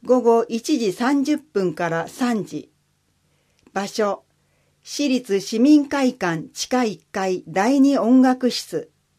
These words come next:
インドネシアの伝統楽器を体験。対象、市内在住、在学の外国人、日本人。定員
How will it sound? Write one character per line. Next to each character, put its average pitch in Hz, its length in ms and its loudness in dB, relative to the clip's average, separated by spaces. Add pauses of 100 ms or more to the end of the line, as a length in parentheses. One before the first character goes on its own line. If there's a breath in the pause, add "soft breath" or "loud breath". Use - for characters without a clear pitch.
(1000)
イ 285 160 6
ン 302 80 8
ド 311 140 2
ネ 302 180 6
シ 220 180 -2
ア 185 100 0
の 165 180 -2
伝 269 360 0
統 277 240 2
楽 254 220 0
器 185 180 -4
を 160 120 -2
体 185 280 -4
験。 175 400 -6 (1300)
対 240 240 0
象、 208 540 -2 (400)
市 - 240 -2
内 240 280 2
在 202 300 0
住、 196 480 -4
在 214 300 0
学 220 320 0
の 196 260 -4 (320)
外 262 260 2
国 294 320 -2
人、 170 320 -6 (160)
日 196 180 -2
本 262 260 4
人。 214 340 -6 (1160)
定 262 260 2
員 233 460 0